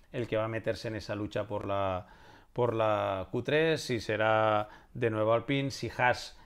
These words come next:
es capaz de meterse ahí. Williams, que ha ido muy bien en ritmo de carrera, ya lo habéis visto, yo creo que hay ahí más tiempo del que hemos visto en clasificación y para mí yo creo que Albon ahí lo, va a estar mañana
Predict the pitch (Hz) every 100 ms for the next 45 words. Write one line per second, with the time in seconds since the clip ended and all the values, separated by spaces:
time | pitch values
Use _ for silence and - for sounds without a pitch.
0 | - - - 117 113 110 117 113 113 117
1 | 113 117 156 202 165 170 160 127 - 135
2 | 131 135 139 147 127 139 196 - 131 131
3 | 120 135 127 123 120 147 143 120 110 135
4 | - 139 127 123 117 123 123 123 123 -
5 | - - 131 123 135 120 120 117 123 120
6 | 110 113 - 110 - - - - 123 113
7 | 117 113 113 110 104 123 120 113 110 113
8 | 117 113 110 113 107 110 117 117 113 110
9 | 107 107 110 - 110 107 110 107 101